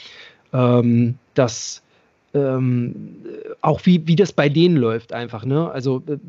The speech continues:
solche Sachen wie so nach in-, invasiven Maßnahmen, also der In-, Intubation oder so, darf das Zimmer drei Stunden nicht betreten werden, bis sich alle Aerosoltröpfchen am Boden gesammelt haben. Eine Pflegekraft verbleibt mit F F P drei, das sind also die, die,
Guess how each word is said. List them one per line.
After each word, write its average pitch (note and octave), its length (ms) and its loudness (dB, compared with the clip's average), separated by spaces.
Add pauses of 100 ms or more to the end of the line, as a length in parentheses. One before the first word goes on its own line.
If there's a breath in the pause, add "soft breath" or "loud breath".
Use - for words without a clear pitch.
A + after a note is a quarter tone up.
(300)
solche C3+ 300 -4
Sachen C3+ 260 0
wie C#3+ 60 0
so C3+ 140 0
nach C3 220 -2
in-, E3+ 400 2
invasiven D3+ 720 2
Maßnahmen, D3 580 2
also A#2+ 220 -6
der A2+ 400 -4
In-, D#3 200 -6
Intubation C#3 680 0
oder C#3+ 160 2
so, C#3 140 0
darf B2+ 180 0
das - 220 -8
Zimmer D3 260 2
drei C3 200 0
Stunden C3+ 280 -2
nicht C3 160 -4
betreten D3+ 500 -2
werden, C#3+ 300 4 (340 loud breath)
bis C#3 140 0
sich - 180 -8
alle C3+ 400 0 (240 soft breath)
Aerosoltröpfchen D3 1040 2
am C#3 180 0
Boden F3 300 4
gesammelt D3+ 520 0
haben. D3 380 0 (520 soft breath)
Eine D3+ 220 2
Pflegekraft D#3 680 0
verbleibt C3 460 -2
mit C#3 120 -6
F - 160 -8
F D3 140 -4
P C3+ 140 -2
drei, A#2+ 260 0
das C3+ 140 0
sind A#2 160 -6
also A2+ 160 -6
die, A2+ 200 -10
die, A#2 140 -10